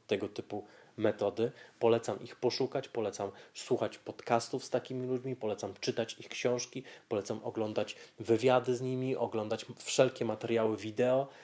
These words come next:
Jocko Willink, David Goggins, Mark Divine to bez wątpienia są osoby, które zasługują na uwagę. Kolejna rzecz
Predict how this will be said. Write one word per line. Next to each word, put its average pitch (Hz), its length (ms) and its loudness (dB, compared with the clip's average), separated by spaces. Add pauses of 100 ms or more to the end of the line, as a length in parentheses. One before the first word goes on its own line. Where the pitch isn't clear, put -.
(300)
Jocko 120 280 4
Willink, 120 340 -2
David 117 380 -4
Goggins, 120 600 0
Mark 107 460 -2
Divine 117 540 -2
to 107 100 -4
bez 113 260 2
wątpienia 110 480 -6
są 107 260 -6 (320)
osoby, 110 400 -2
które 107 220 -8
zasługują 117 580 -2
na 113 160 -4
uwagę. 113 500 -2 (1080)
Kolejna 131 460 6
rzecz 147 240 2